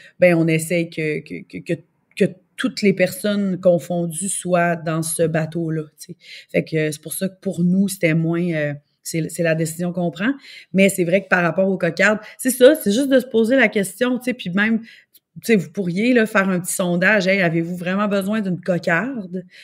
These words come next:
Est-ce que c'est vraiment nécessaire ? Est-ce que si vous réfléchissez comme il faut, combien de fois vous l'avez utilisé, la cocarde, pour regarder c'est quoi le nom de la personne avant d'y parler, tu sais ? » Je sais pas.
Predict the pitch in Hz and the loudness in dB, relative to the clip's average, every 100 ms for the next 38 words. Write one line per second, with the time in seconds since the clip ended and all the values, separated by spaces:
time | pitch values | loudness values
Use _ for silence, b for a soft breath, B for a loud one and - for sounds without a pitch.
0 | B B 180 175 214 202 185 170 175 185 | B B 0 2 -2 -2 -4 -4 -2 0
1 | 196 185 185 170 196 202 220 214 180 - | 0 -2 -4 -6 -2 -2 -2 -2 -4 -4
2 | 190 - 175 170 - 180 190 - 214 214 | -6 -4 -6 -2 -4 -4 -6 -2 -4 0
3 | 220 208 185 - 220 233 226 b b b | 2 2 0 0 0 0 -8 b b b
4 | b b _ _ - 233 226 208 165 240 | b b _ _ 4 6 6 4 2 0
5 | 202 185 170 175 - 180 165 208 180 170 | 4 2 2 -2 -4 -6 0 2 2 0
6 | 170 185 196 196 165 156 160 160 160 196 | -2 -2 -4 -4 -6 -2 0 0 0 -2
7 | 196 - - 165 160 180 175 175 185 170 | -2 -4 -4 -6 -2 0 0 0 -2 -4
8 | 160 160 160 - 190 185 156 156 156 156 | -4 -6 -10 -6 -4 -2 -2 -2 -6 -6
9 | 156 160 165 175 - 202 - _ b b | -10 -8 -12 -14 -16 -20 -20 _ b b
10 | b b b b b _ - 196 165 | b b b b b _ -2 0 0